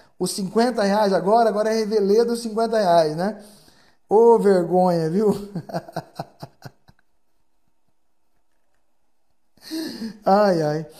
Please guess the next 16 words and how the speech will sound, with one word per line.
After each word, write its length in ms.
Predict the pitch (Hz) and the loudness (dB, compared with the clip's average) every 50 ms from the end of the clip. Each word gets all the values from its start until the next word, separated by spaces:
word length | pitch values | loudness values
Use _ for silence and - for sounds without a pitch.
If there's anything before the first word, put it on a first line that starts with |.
| - - - - | -20 -20 -20 -14
Super 460 | - - - 302 339 339 311 285 277 | -12 -6 -2 0 0 0 0 0 2
cashback 580 | 277 262 240 240 240 220 190 220 240 247 226 233 | 2 2 2 2 0 -2 0 0 0 2 2 2
da 120 | 233 226 | 2 2
X 280 | 226 220 208 196 - - | 2 0 -4 -6 -6 -2
P 420 | - 208 220 240 269 311 285 - - - - _ _ _ _ _ _ _ - | 0 2 4 4 4 2 -2 -8 -16 -20 -20 _ _ _ _ _ _ _ -6
e 240 | 196 214 233 247 254 | -4 -4 -4 -2 -2
os 140 | 254 226 | -2 -2
demais 560 | 196 240 240 226 226 214 214 220 226 226 190 214 | 0 2 2 2 2 2 4 4 2 2 2 0
aqui 220 | 202 - - 220 | -2 -2 -6 -10
que 60 | 190 | -4
nós 180 | 208 220 208 208 | -2 -2 -2 0
postamos, 520 | 214 233 220 220 - 208 185 156 143 131 | 0 -2 -2 -2 0 -2 -2 -2 -2 -2
tá? 160 | 160 180 185 | 0 0 2
Então, 200 | 190 175 202 202 | 2 0 0 0
vamos 220 | 208 220 233 226 190 | 0 0 0 0 0
lá. 240 | 156 127 120 - | -2 -2 -4 -8